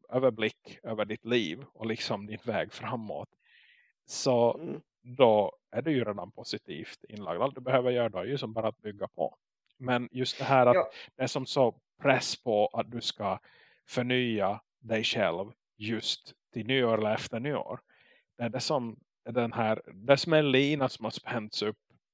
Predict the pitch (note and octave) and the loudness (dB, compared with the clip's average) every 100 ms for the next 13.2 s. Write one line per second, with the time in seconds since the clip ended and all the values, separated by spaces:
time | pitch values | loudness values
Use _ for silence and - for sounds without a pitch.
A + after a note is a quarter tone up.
0 | _ - A#2+ C3+ B2 A2+ - A#2 A2+ - | _ -6 2 4 4 2 2 2 0 -6
1 | G2 D2 C2+ - B2 C3 B2 - _ _ | -12 -10 -12 -8 -4 2 2 0 _ _
2 | _ F#3 D#3+ B2+ A#2+ B2 A#2 A2 A2 G#2+ | _ 4 6 6 2 0 -4 -4 -4 -4
3 | - _ _ - - - F3 E3 C#3 A#2+ | -6 _ _ -12 -12 -2 0 0 2 2
4 | A#2 - _ _ - A#2+ A#2+ B2+ B2+ B2 | 2 -6 _ _ -16 -8 -4 -4 -4 -4
5 | A2+ A#2 A2+ G#2+ G2+ G2 G2+ - A#2 A2 | -2 -2 -2 -2 -4 -8 -6 -6 -4 -6
6 | G2+ - - _ _ - - _ _ C3 | -6 -8 -10 _ _ -20 -20 _ _ -2
7 | C3 B2 F#2 - - - _ _ _ _ | 0 -2 -6 -12 -16 -20 _ _ _ _
8 | - A2+ G#2 F#2+ G2+ C3 - _ _ _ | -8 -4 -4 -4 -6 -10 -20 _ _ _
9 | _ - - _ _ _ _ - B2 A2+ | _ -20 -20 _ _ _ _ -4 -4 -2
10 | G#2+ - G#2 - _ _ _ A2+ A2+ A#2 | -6 -8 -10 -12 _ _ _ -18 -16 -16
11 | - A2 - - - _ _ _ _ _ | -8 -8 -8 -14 -14 _ _ _ _ _
12 | _ _ _ _ _ _ _ _ _ - | _ _ _ _ _ _ _ _ _ -4
13 | G2+ - | -4 -4